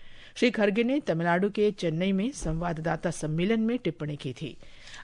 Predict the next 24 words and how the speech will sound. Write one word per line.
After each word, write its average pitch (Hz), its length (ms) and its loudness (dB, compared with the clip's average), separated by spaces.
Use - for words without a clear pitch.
आयोग 214 340 10
ने 254 140 2
श्री 160 160 0
खड़गे 160 360 0
को 220 180 2
चौबीस 190 560 0
घंटे 156 280 -4
में 180 180 -4
जवाब 147 420 -4
देने 147 200 -4
को 226 140 -6
कहा 156 260 -8
है। 131 300 -10
लोकसभा 262 520 4
अध्यक्ष 254 420 2
ओम 214 160 4
बिरला 202 240 4
ने 247 100 0
कहा 214 240 0
है 240 200 2
कि 202 140 -2
शिक्षा 226 480 -2
केवल 190 340 -2
ज्ञान 170 380 0